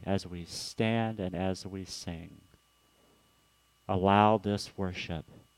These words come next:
to fully connect with us so that you come and fill our hearts. And we pray this in Jesus' name.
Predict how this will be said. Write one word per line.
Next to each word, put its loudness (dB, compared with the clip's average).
to 0
fully 2
connect 0
with -2
us -6
so -4
that -4
you -6
come -2
and -4
fill 0
our -4
hearts. -14
And -6
we -2
pray 0
this -4
in -8
Jesus' -10
name. -6